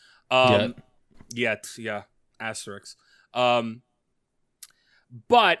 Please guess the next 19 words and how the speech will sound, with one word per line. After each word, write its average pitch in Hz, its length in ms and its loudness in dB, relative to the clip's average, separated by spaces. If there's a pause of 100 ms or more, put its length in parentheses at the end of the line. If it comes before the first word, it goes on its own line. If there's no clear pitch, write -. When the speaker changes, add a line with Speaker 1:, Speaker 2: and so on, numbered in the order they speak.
(100)
Speaker 1:
I 170 140 4
could 180 220 0
not 190 320 2
leave 196 240 -2
the 190 140 2
area 160 420 2
because 139 380 -4
I 151 120 2
realized 170 600 -4
that 135 260 -2
I 165 260 0
fucking 151 380 -4
left 123 240 -2
my 139 140 -2
coffee 127 360 -4
on 120 100 -6
the 127 60 -12
fucking 135 340 -8
bench. 147 440 -8